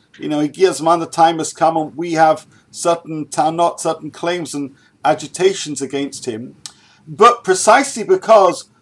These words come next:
this aspiration of a, of a two-state solution and things are gonna work out, it just hasn't happened. There is in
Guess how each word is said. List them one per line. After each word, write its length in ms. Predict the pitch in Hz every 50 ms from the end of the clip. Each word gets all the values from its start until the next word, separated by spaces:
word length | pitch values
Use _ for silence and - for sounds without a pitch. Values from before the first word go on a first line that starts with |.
| _ _ _
this 500 | - 131 123 196 247 247 - - - - -
aspiration 840 | 180 190 185 - - - 175 165 175 196 214 240 233 - - 165 170 -
of 220 | 151 156 156 147 156
a, 40 |
of 240 | 151 - - 147 127
a 60 | 135 131
two-state 480 | - - - 220 196 - - 185 165 -
solution 460 | - 175 185 190 185 156 151 143 - - - _ _
and 140 | - 156 156
things 220 | - 196 196 151
are 40 | 165
gonna 120 | 175 175
work 300 | 170 175 180 175 175 -
out, 260 | 208 214 196 - - - _ _ _
it 180 | - 196 -
just 200 | - 226 240 -
hasn't 320 | - 208 202 190 185 165 151
happened. 560 | 208 262 - - - 117 101 80 73 - - _ _ _ _ _ _ _ -
There 240 | 147 185 202 208 208 -
is 280 | 226 277 285 262 269
in 180 | 254 233 220